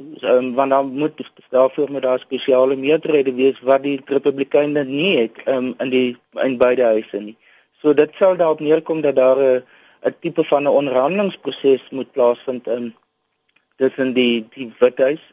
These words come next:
en, en die, en die Kongres. Ehm, dit is nie 'n unieke situasie nie. Ehm, president Clinton en het, was in dieselfde situasie gewees. Ehm, en ten spyte daarvan kon hy nog seker baie effektief regeer. Ek dink die, die groot probleem van president Obama is,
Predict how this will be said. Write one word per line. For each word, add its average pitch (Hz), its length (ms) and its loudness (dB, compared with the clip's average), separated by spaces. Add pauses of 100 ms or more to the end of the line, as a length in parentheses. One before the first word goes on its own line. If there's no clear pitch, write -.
en, 131 320 -4
en 127 260 -4
die, 123 360 -4
en 123 140 -6
die 120 100 -8
Kongres. 127 480 -2 (520)
Ehm, 151 220 0
dit 180 180 0
is 214 60 0
nie 233 80 2
'n 202 180 0
unieke 160 260 0
situasie 131 640 0
nie. 175 180 -8
Ehm, 127 240 0 (320)
president 135 460 -2
Clinton 156 520 0
en 123 360 -4
het, 127 180 -10 (260)
was 127 200 2
in 139 60 -10
dieselfde 139 500 -2
situasie 123 520 -4
gewees. 120 360 -2 (420)
Ehm, 131 200 -2
en 151 180 -2
ten 151 180 -2
spyte 170 340 0
daarvan 135 420 0
kon 139 220 -2
hy 139 80 -2
nog 135 200 -2
seker 139 500 -2 (240)
baie 135 240 4
effektief 131 520 -6
regeer. 127 440 0 (360)
Ek 147 160 -2
dink 208 180 2
die, 196 120 4
die 160 160 -6
groot 208 300 2
probleem 151 420 -4
van 139 240 -6
president 131 420 -2
Obama 127 460 -2
is, 131 140 -4